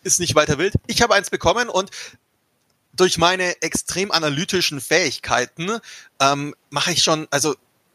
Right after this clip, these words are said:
ich, ich fühle es, wo es herkommt, schon bevor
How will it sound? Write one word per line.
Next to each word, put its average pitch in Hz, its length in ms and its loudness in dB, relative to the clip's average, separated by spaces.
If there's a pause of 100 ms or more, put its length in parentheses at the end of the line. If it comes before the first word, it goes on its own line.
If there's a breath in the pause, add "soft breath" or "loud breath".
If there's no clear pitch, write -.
(280)
ich, - 240 -4
ich - 160 2
fühle 226 340 4
es, 190 360 2
wo 160 160 0
es 196 160 2
herkommt, 185 500 0
schon 151 240 -2
bevor 190 540 2